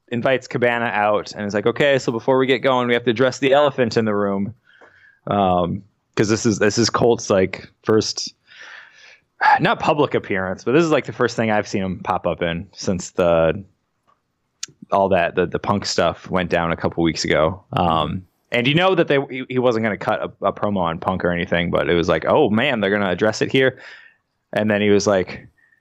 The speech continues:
"What brings you to N W A?" or, like, whatever question he asked him. And it's like, "Oh, okay." <laughs> I thought, I thought, I just found it amusing.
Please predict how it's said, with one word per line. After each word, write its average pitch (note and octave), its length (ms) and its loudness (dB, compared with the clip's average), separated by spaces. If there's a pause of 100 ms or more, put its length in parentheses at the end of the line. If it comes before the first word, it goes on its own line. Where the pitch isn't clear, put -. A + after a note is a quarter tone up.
(100)
"What A3+ 160 2
brings G#3 280 2
you F3 140 4
to C#3 400 2
N C3+ 120 0
W A#2+ 340 2
A?" G2+ 180 2
or, F#2+ 140 0
like, F#2+ 160 -2
whatever G#2+ 320 2
question G2 340 0
he G2+ 140 -2
asked F2 280 0
him. E2+ 120 0
And E2+ 100 -4
it's E2+ 120 -4
like, F#2+ 100 2
"Oh, F2+ 220 4
okay." F#2 220 2
<laughs> - 1080 -4
I A2+ 160 2
thought, A#2 180 2
I A2 240 2
thought, G#2+ 380 2
I G2+ 120 2
just - 140 -14 (220)
found B2+ 220 0
it A2 80 0
amusing. F#2 500 -4